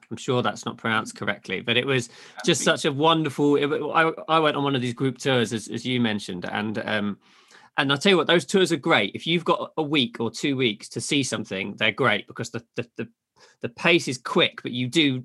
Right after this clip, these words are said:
literally see everything, don't you? They say, "Get up at this time, see this, do this, do this." And if you, if you, if you just wanna go and take photos and, and get a sort of snapshot of the country, brilliant. But you're right, like,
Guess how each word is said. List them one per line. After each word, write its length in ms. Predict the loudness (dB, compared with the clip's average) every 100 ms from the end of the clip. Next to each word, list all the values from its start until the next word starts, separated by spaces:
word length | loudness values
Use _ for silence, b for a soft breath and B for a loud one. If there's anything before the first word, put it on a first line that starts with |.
| -8
literally 640 | -8 0 0 0 0 0
see 160 | 4 2
everything, 400 | 2 -2 -6 0
don't 220 | 0 0
you? 120 | -2
They 160 | 0 0
say, 240 | 0 0
"Get 160 | 2 2
up 140 | 2
at 40 |
this 140 | -2 0
time, 220 | 2 2
see 200 | 4 4
this, 220 | 4 0
do 200 | 2 2
this, 180 | 2 0
do 200 | 2 2
this." 260 | 2 -2 -2
And 100 | -2
if 140 | 2
you, 180 | 2 0 B B
if 100 | -4
you, 240 | 0 0 0
if 160 | -4 0
you 100 | 0
just 200 | 0 0
wanna 180 | 0 4
go 160 | 4
and 100 | 2
take 200 | 0 0
photos 420 | 2 2 2 0 2
and, 180 | -2 0
and 280 | 0 -2 b b
get 140 | -2 0
a 40 |
sort 160 | -2 -4
of 60 | 0
snapshot 400 | 0 0 -6 -6
of 40 |
the 40 | -2
country, 540 | 0 0 0 -2 -2
brilliant. 400 | 0 0 0 -4 B B B
But 80 | 2
you're 140 | 2 2
right, 380 | 4 4 2 2
like, 280 | 0 0